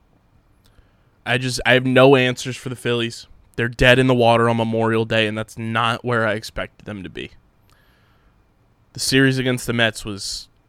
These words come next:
season-altering, and it absolutely shows. And to all the Mets fans out there, all the New York sports fans out there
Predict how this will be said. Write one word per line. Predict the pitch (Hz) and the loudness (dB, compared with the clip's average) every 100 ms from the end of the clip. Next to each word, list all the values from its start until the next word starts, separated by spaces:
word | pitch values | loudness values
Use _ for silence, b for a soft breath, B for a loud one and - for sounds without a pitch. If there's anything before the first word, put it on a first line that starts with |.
| _ | _
season-altering, | - - 156 143 135 113 107 85 71 - - _ _ _ _ _ _ _ _ _ _ _ _ _ _ | -10 -6 -2 0 0 -2 -6 -12 -18 -18 -20 _ _ _ _ _ _ _ _ _ _ _ _ _ _
and | 113 104 95 95 92 78 _ - | -8 -6 -6 -8 -10 -18 _ -10
it | 110 | -6
absolutely | 107 110 - 113 80 | -4 -6 -8 -8 -8
shows. | 110 - - - - _ _ _ - | -12 -14 -16 -16 -18 _ _ _ -8
And | 147 | -4
to | 165 | 2
all | 170 220 | 4 6
the | 214 | 6
Mets | 160 165 | 2 0
fans | - 170 160 | -2 -4 -2
out | 160 156 | -2 -2
there, | 156 151 - _ _ _ | -2 -4 -6 _ _ _
all | 143 185 | 2 4
the | 165 | 2
New | 151 | 0
York | 151 147 139 | 0 0 -2
sports | - 139 135 | -4 -2 -2
fans | - 135 131 | -2 -4 -2
out | 127 131 | -4 -4
there | 127 131 | -4 -6